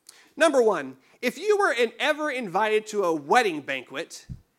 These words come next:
don't take the seat of honor. Don't sit next to the bride, because how embarrassing would it be if the father of the bride comes up to you and taps you on the shoulder and says, "Hey, buddy, that's not your seat."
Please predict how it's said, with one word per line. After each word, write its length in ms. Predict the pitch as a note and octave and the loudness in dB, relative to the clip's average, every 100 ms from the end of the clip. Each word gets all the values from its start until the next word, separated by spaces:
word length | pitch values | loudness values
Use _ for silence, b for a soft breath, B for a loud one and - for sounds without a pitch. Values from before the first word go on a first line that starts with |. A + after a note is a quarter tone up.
| _ _ - | _ _ -12
don't 380 | D#3+ F4+ F#4 A#3+ | -2 -2 -2 -6
take 480 | - A3 G3+ - E3+ | -4 -2 -4 -8 -14
the 100 | E3 | -12
seat 320 | - G3+ F3+ | -10 -12 -12
of 160 | E3 D#3 | -12 -10
honor. 400 | D3+ D3+ G#3+ A#3+ b | -8 -6 -8 -10 b
Don't 320 | F3+ E4 F4 A#3+ | 2 2 2 -8
sit 340 | - D4 - | -8 -8 -8
next 380 | F3+ G#3 - - | -6 -6 -6 -14
to 120 | F#3+ | -12
the 140 | D#3+ | -10
bride, 800 | D3 - D#3 C#3+ C3+ C#3+ F#3+ C#4+ - _ _ _ _ | -10 -6 -2 -2 -2 -4 -6 -8 -12 _ _ _ _
because 320 | C4+ D#4 E4 - | -2 2 2 2
how 240 | D#4+ F4 | 0 0
embarrassing 760 | C#4+ E3 A3+ C#4 C#4+ - A3+ | -4 2 4 4 2 -4 -4
would 100 | F#3+ | -4
it 140 | F#3+ D#3 | -4 -6
be 200 | G3 A3+ | -6 -6
if 120 | A3+ | -6
the 80 | G#3 | -8
father 460 | - C#4+ D#4+ D4+ | 2 4 4 2
of 80 | A#3 | -2
the 80 | F3 | -2
bride 360 | E3 F#3+ G3 - | -2 -2 -2 -4
comes 280 | C4+ B3+ | -4 2
up 180 | D#4 E4+ | 2 2
to 100 | G#3 | -2
you 220 | G3 G3 | -6 -2
and 100 | G3 | -2
taps 320 | - C4+ C#4+ - | -2 -2 -2 -6
you 100 | B3 | -6
on 80 | |
the 80 | A3 | -4
shoulder 240 | G#3+ C4+ B3 | -2 -2 -2
and 80 | |
says, 180 | A#3 A3 | -2 -4
"Hey, 140 | B3+ B3+ | -4 -6
buddy, 340 | D#3+ F#3+ G#3+ B B | -4 -4 -6 B B
that's 220 | B3 - | -4 0
not 260 | F#3+ A3+ G3 | 2 2 2
your 160 | G3+ | -2
seat." 440 | - - D4+ - | -2 -4 -4 -6